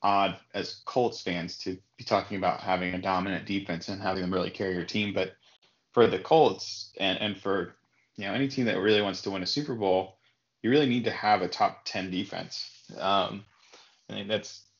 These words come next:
going back. I, I can't remember the last time a team didn't have either uh, have a top ten defense and, and won the Super Bowl. I know every single time Tom Brady's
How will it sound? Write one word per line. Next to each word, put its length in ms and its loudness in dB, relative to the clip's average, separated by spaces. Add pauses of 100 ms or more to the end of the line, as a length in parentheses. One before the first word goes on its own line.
going 240 0
back. 260 2 (640)
I, 340 -2
I 60 0
can't 260 -4 (560)
remember 380 -2
the 80 2
last 280 2
time 160 -8
a 60 -8
team 300 -8
didn't 180 -4
have 320 -2 (140)
either 340 0 (240)
uh, 140 -2
have 260 0
a 80 -4
top 280 -6
ten 140 -8
defense 600 -8 (480)
and, 400 -6 (360)
and 180 -4
won 180 0
the 80 -4
Super 380 -6
Bowl. 240 4
I 80 -2
know 260 2
every 340 0
single 280 -6
time 300 -4
Tom 220 -4
Brady's 400 0